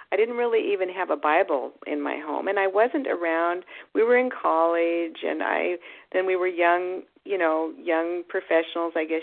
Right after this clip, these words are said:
you would say, working and trying to, you know, get our first home and those things that you're often focusing on. And we didn't go to church. And I wouldn't say we deliberately didn't go to church, but we, um, just didn't. Maybe we thought we were too capable,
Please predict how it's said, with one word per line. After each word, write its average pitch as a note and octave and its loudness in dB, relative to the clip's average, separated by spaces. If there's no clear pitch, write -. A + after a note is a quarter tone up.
you E3 -4
would D#3+ -4
say, E3 0
working D#3+ -6
and D#3 -6
trying D#3 -6
to, D#3+ -8
you F3+ -2
know, C#3+ -2
get D#3+ -4
our E3 0
first F3+ -4
home D3+ -4
and D#3 -6
those D#3 -6
things F3 -6
that - -2
you're E3+ 2
often E3 0
focusing F#3 0
on. D#3 0
And E3+ -4
we G#3+ 0
didn't C#4 -2
go A3+ 2
to G3+ 0
church. C#3+ 2
And E3+ -2
I G3+ 6
wouldn't A3 2
say G3+ 2
we F#3+ 0
deliberately E3+ 2
didn't D3 -4
go D3 -4
to C#3+ -8
church, D3+ -4
but - -4
we, E3 -4
um, D#3 -2
just A3 0
didn't. D#3+ -4
Maybe F3 0
we F3 -2
thought D#3+ -2
we F3 -4
were D#3+ -4
too G#3+ -4
capable, D3+ 0